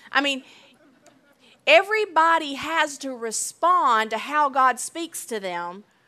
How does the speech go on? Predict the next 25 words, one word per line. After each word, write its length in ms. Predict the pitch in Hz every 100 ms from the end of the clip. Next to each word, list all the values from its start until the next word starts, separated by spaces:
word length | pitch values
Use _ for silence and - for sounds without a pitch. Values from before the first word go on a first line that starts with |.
| _
or 220 | 233 269
it 100 | 254
doesn't 360 | 254 330 302 285
do 180 | 277 269
any 160 | 269
good. 440 | 262 320 359 247 - _ _ _ _ _ _ _ _ _ _ _ _ -
And 140 | 226
so 100 | 262
whether 320 | 247 254 247 240
it's 180 | 240
an 120 | 220 214
angel, 400 | 285 302 285 240
a 40 |
burning 380 | 233 269 262 233
bush, 240 | 254 277
a 80 | 220
donkey, 440 | 226 240 254 240
a 60 | 214
light, 400 | 208 240 254 247
or 100 | 214
an 100 | 208
angel 360 | 202 269 269 233
wakes 340 | 269 254 -
you 120 | 220 277
up, 280 | 349 247